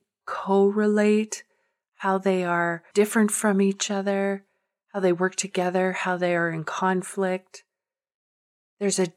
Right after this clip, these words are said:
disconnection there, and sometimes there's this really beautiful connection. How does that work? What is this being that I am becoming? What is this human condition that I have?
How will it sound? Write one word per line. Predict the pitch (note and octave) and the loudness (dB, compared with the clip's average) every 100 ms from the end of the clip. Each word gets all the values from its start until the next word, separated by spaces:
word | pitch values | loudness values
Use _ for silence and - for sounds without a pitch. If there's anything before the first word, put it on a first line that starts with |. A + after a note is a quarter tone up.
| - | -4
disconnection | B3 B3 - - G3+ F3+ - - A3 G#3+ | -2 0 -2 -2 -2 -2 -6 -2 0 2
there, | G#3+ G#3+ G#3+ G#3 - _ _ _ - | 2 2 0 -4 -10 _ _ _ -14
and | F#3+ | -4
sometimes | - G3 F#3+ - G3+ G3+ G3+ - | 0 0 0 -2 0 0 0 -2
there's | - F#3 F3+ | -4 -4 -4
this | - F3+ - F#3 F3+ | -4 -4 -4 -6 -16
really | E3+ E3+ E3+ E3+ | -10 -6 -6 -6
beautiful | D#3+ D#3 D#3+ D#3+ D#3+ - | -8 -8 -6 -6 -10 -12
connection. | - - D#3+ - - - E3 _ _ _ | -14 -14 -16 -16 -18 -18 -20 _ _ _
How | - A#3+ | -8 -6
does | D4 - | -6 -6
that | G#3+ E3+ | -6 -6
work? | D3+ D#3 G3 A#3 - - - - _ _ _ _ _ _ _ _ | -10 -8 -4 -4 -6 -10 -20 -20 _ _ _ _ _ _ _ _
What | G3+ A3+ | -8 -6
is | C#4 - | -4 -6
this | C#4+ C4 - _ | -4 -6 -8 _
being | - F#3+ F#3+ F3 E3 D#3+ | -6 -2 0 -2 -4 -8
that | E3 E3 - | -8 -8 -8
I | E3+ E3+ | -8 -8
am | E3+ E3+ E3 D#3+ D#3+ _ _ _ _ _ - | -8 -10 -10 -12 -14 _ _ _ _ _ -12
becoming? | F3 - - F3 D#3+ D3 - - _ _ _ _ _ _ _ _ _ _ _ _ _ - | -10 -6 -6 -6 -6 -8 -12 -14 _ _ _ _ _ _ _ _ _ _ _ _ _ -6
What | A3+ | -2
is | A#3+ | 0
this | C4 B3 | -2 -2
human | - - A3 G#3+ G3+ | -4 -2 2 4 2
condition | G3 G3 F3+ F3+ - E3+ | 2 0 0 0 -2 -4
that | D3+ D#3 | -4 -6
I | D#3 | -6
have? | D#3+ D#3 C#3+ - - | -4 -4 -4 -6 -10